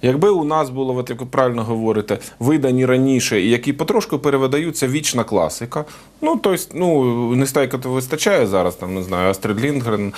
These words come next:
е, і той самий Марк Твен, і, ну, і вся ця, е, дитяча класика,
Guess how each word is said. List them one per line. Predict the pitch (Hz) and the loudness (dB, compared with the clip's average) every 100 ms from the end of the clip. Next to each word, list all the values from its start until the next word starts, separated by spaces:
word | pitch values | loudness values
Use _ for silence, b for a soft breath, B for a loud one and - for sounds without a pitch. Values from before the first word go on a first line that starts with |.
| B B - - | B B -8 -2
е, | 87 90 87 90 87 | 0 2 2 2 0
і | 85 | 0
той | 95 87 | -2 -4
самий | 92 85 82 | -2 -2 -2
Марк | 82 - | -2 -4
Твен, | - 113 104 95 | -2 0 0 0
і, | 98 127 | 2 2
ну, | 131 147 131 | 4 4 2
і | |
вся | - 135 123 | 0 0 0
ця, | - 107 98 95 92 90 92 90 | -2 -2 0 0 -2 -4 -4 -2
е, | 90 90 92 | -2 0 0
дитяча | 101 104 104 - | -2 0 -2 0
класика, | 107 98 101 | 0 0 -2